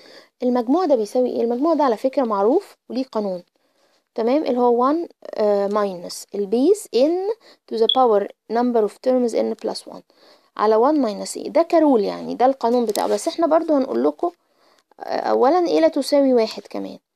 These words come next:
لان الايه لا تساوي وا-، لما الايه بتساوي واحد ده ما بيكونش جيومتريك سيريز، بيبقى ليها شكل تاني. هكتبها لكم برضو بالمرة، ان سيجما، آه، لو الايه equal one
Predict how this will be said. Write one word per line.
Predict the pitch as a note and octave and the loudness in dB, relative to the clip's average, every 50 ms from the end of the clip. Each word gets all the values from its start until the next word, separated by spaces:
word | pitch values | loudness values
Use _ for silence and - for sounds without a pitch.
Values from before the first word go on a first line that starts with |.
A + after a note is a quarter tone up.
| _ _ _ _ _ _ - _ _ - | _ _ _ _ _ _ -20 _ _ -12
لان | - G#3 G#3+ G#3+ | -8 -6 -4 -4
الايه | G#3 A3 - C#4+ | -2 0 2 2
لا | E4+ G4 | 4 4
تساوي | G4+ F#4 D#4+ - D#4+ D4+ D4+ C#4+ | 4 2 2 2 4 4 4 4
وا-، | C#4 C#4+ - - | 4 2 4 2
لما | A3+ A3+ A#3 A3+ A3+ | 2 2 2 2 0
الايه | A3 - - B3 | 0 0 0 2
بتساوي | F#4 G4+ G4+ - - F4+ E4+ E4 D#4+ | 2 2 2 2 2 2 2 4 4
واحد | D4+ D#4 D#4 E4 - - F4 D4 | 4 4 2 2 0 -2 -2 0
ده | B3+ D4 | 0 2
ما | C#4+ C#4+ C4 | 2 2 0
بيكونش | A3+ A3+ - - C#4 C#4+ D4 C#4+ - A#3 | 0 -4 -4 -2 0 0 0 -2 -2 -2
جيومتريك | A3+ A#3 A3+ B3 A#3+ - - - - - | -2 0 0 0 -2 -4 -6 -10 -10 -6
سيريز، | - C#4 C#4+ D#4 C#4 B3 | -4 -2 -2 -2 -2 -4
بيبقى | G#3+ - - - B3 | -6 -8 -6 -2 0
ليها | C4 C4+ | 2 2
شكل | B3+ - C4+ - - A#3+ A3 | 2 0 -4 -6 -6 -6 -6
تاني. | - A#3 G#3 G3 F#3+ - _ _ - - - - _ _ - | -4 -6 -6 -6 -8 -12 _ _ -20 -20 -20 -20 _ _ -16
هكتبها | - - - - A3 B3 C4 | -16 -12 -8 -2 2 2 2
لكم | C4+ C4 - A#3+ | 2 2 2 0
برضو | A#3+ A#3+ A#3 A#3 | 0 2 0 0
بالمرة، | G#3+ A3 G#3+ G#3+ A3+ B3 C#4 E4 G#4 - - - _ _ _ B3+ | 0 0 0 0 0 2 2 2 0 0 -4 -12 _ _ _ -6
ان | A#3 A#3 | -6 -4
سيجما، | A3+ - C#4+ B3+ A#3 A3+ G#3 G3 - _ _ _ _ _ - - | -2 -2 -2 -2 -2 -2 -4 -4 -6 _ _ _ _ _ -12 -6
آه، | G#3+ G#3+ G#3 G#3 G#3+ G#3 | -2 -2 0 0 0 2
لو | G#3+ A3 A3 A3+ | 4 4 4 4
الايه | A3+ - D4+ E4 - E4 | 4 2 2 2 2 0
equal | - - - C#4+ C4+ B3+ B3 C4 D4 F#4 | 0 2 2 4 4 6 6 4 4 2
one | A#4+ B4 - | 0 -2 -6